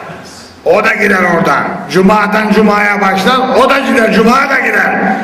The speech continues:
İçki başlar, kadın başlar, başlar, başlar. İşte Semud kavmi gibi, Hud kavmi gibi gidersin işte. Öyle gidenler var yani. Anlıyor musunuz? Şimdi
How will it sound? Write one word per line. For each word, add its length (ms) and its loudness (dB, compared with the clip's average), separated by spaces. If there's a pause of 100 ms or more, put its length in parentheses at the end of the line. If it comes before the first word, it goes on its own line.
İçki 380 2
başlar, 460 0
kadın 360 -2
başlar, 420 0
başlar, 400 0
başlar. 400 0 (2500)
İşte 200 2
Semud 380 2
kavmi 380 2
gibi, 160 2
Hud 300 4
kavmi 280 2
gibi 200 4
gidersin 440 2
işte. 260 -2 (340)
Öyle 220 2
gidenler 560 0
var 160 -2
yani. 260 -2 (1700)
Anlıyor 320 -2
musunuz? 440 -6 (800)
Şimdi 560 0